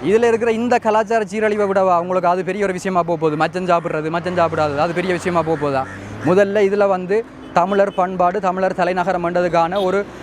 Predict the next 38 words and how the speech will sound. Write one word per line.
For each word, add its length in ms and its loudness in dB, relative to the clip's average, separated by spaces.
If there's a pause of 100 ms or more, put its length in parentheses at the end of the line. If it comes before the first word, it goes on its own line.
(100)
அது 180 2
மதச்சார்பின்மையா 640 0
இருந்தா 200 0
பரவாயில்ல, 400 0 (200)
மதச்சார்பு 380 2
இல்லாத 360 0
ஒரு 180 0
கட்டுமானம் 420 0
இருந்தா 240 0
பரவாயில்ல, 420 0 (340)
காட்டுங்க. 240 2
அதுல 240 0 (320)
பிரதேச 120 4
சபை 320 2
உங்களுக்கு 280 0
தில் 100 0
இருக்கா? 280 2 (180)
மாநகர 220 0
சபை 240 0
தில் 160 -4
இருக்கா? 320 2 (460)
அரசியல் 340 2
கட்சிகள், 400 -2
தமிழ் 180 0
அரசியல்வாதிகள் 540 0
உங்களுக்கு 220 0
தில் 140 0
இருக்கா? 320 2
இதுல 200 2
வந்து 320 0
ஒரு 160 -2
தமிழ் 380 0
அடையாளம் 560 2
உண்டு, 180 -2
நிறுவுங்க 340 2
பாப்போம் 340 0
ரெண்டு 160 -4
பக்கமும். 320 -2